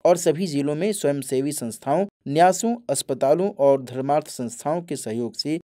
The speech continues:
दृष्टिबाधिता के उन्मूलन के व्यापक प्रयास किए जाएंगे। इस नीति में नेत्र विशेषज्ञों के साथ-साथ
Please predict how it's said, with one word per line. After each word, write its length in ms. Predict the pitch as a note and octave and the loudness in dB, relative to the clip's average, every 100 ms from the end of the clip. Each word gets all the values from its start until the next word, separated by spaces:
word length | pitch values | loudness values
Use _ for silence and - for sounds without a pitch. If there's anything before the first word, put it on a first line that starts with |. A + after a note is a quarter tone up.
| - | -8
दृष्टिबाधिता 640 | D#3 - D3+ D3 D3+ G#3+ G#3+ | -8 -2 4 4 4 2 2
के 140 | G#3 | 0
उन्मूलन 480 | D#3 C#3+ C3+ D3 F3+ | -4 -4 -4 -2 -2
के 200 | E3+ E3 | -2 -2
व्यापक 360 | B2 A#2 A#2+ E3 | 0 0 0 -6
प्रयास 440 | - A#2 B2 C3 | -4 0 0 -2
किए 280 | - A#2+ A#2+ | -6 -4 -4
जाएंगे। 460 | G#2+ G#2+ A2 A2 - _ _ _ - | -4 -6 -6 -8 -12 _ _ _ -2
इस 160 | G#3+ | 2
नीति 260 | A3+ A3 C#4 | 2 0 0
में 200 | C#4 C#4+ | 0 0
नेत्र 320 | F3+ F3+ F#3 | 0 0 0
विशेषज्ञों 580 | D#3 D#3 C#3 C3+ D3 F#3+ | 0 -4 -8 -8 -4 -4
के 200 | F3 D#3+ | -4 -4
साथ-साथ 560 | B2+ B2 A#2+ - C#3+ | -2 -2 -2 2 4